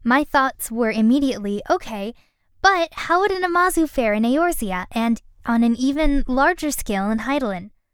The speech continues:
What would other characters think? Would they be accepted? What does the Namazu itself think by deferring technologies or even laws? How about just daily slice of life things? These things are not upfront for us to experience."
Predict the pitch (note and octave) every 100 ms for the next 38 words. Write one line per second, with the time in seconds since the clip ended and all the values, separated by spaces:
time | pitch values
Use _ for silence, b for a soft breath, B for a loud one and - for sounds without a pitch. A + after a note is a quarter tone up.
0 | _ _ - G#3+ A3+ A3 A3 A#3+ C4+ C4+
1 | D4+ C#4+ G4+ G#4 - _ _ _ _ _
2 | - A3 G3+ G3+ G#3+ F#3+ - C4 - G#4
3 | - _ _ _ - B3 D4 D4 E4 D#4+
4 | D#4 F4+ E4+ D4+ - E4+ F#4+ G#4 - A3
5 | A3+ - A#3+ A#3 B3+ C#4 C4 C4 B3 B3+
6 | A#3+ C#4 D#4 C4 G#3+ G3 G3+ A3 A3 G#3
7 | G#3+ A#3+ F3+ F#3 - _ _ _ _ _
8 | - D4 F4 F#4 C4+ C#4+ C4 B3 - A#3
9 | C4 D4+ D#4 - C4+ C4+ - B3+ B3 B3+
10 | C4+ - D#4 C#4 F#3+ G#3+ - - _ _
11 | _ _ _ _ D#4+ F4+ F#4+ F#4 E4 C#4+
12 | D4 E4+ C#4 D4+ - D4+ C#4+ - A#3 A3+
13 | - - A#3+ - - C#4+ A3+ F3 F3+ _